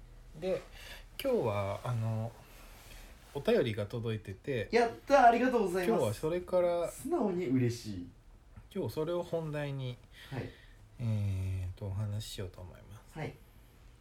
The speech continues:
Speaker 1: えー、おた-、まずお名前が、
Speaker 2: はい。
Speaker 1: えー、えーと、これなんて読む？えー、熊木翔のソロ曲は綺麗な水さん。
Speaker 2: ありがとうございます。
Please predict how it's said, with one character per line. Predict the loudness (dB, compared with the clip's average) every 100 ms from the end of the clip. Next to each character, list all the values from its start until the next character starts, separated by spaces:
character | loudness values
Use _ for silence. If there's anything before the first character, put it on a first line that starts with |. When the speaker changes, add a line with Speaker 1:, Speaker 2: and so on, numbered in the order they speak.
| -20 -20 -10
Speaker 1:
え | -6 -4 -4 -4 -6 -8 -10
ー、 |
お | -8
た-、 | -6 -6 -4
ま | -4
ず | -2
お |
名 | 0 0
前 | 0 -2
が、 | -2 -2 -4 -10
Speaker 2:
は | -8
い。 | -8 -10 -12
Speaker 1:
え | -6 -4 -2 -2 -4 -6 -12 -20
ー、 | -12
え | -10 -10 -12
ー |
と、 |
こ | -12
れ | -10
な | -6
ん | -8
て | -8
読 | -14
む？ | -16 -20 -20 -20 -20 -18 -16 -16 -18 -18 -8
え | -4 -2 -2 -2 -4
ー、 | -8 -12
熊 | -4 0 0
木 | 0
翔 | 0 2 4
の | 2
ソ | 2
ロ | -2 0
曲 | -2 0
は | -2
綺 | 2 2
麗 | 4
な | 2
水 | 0 -2 -4
さ | -6
ん。 | -6 -2
Speaker 2:
あ | 0
り | 4
が | 4
と | 4 2
う |
ご | 2
ざ | 2
い | 2
ま | 2 2 2 2 0
す。 | -2 -14